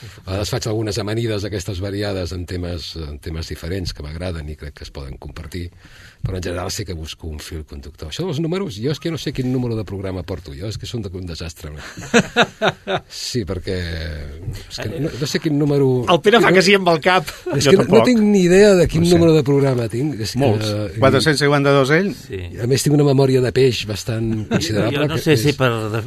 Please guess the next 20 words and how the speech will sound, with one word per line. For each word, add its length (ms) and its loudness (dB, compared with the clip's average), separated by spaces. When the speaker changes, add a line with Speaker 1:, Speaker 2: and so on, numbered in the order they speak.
Speaker 2:
de 100 0
formació 480 -4
professional 500 -6
de 100 -6
lo 60 -6
que 120 -6
m'he 140 -6
dedicat 360 -8
tota 220 -8
la 100 -4
vida, 240 -4
la 160 2
cosa 320 -4
de 120 -2
números, 400 -2
però 180 -2
sí 160 -4
que 120 -4
sóc 160 -4
molt, 680 -4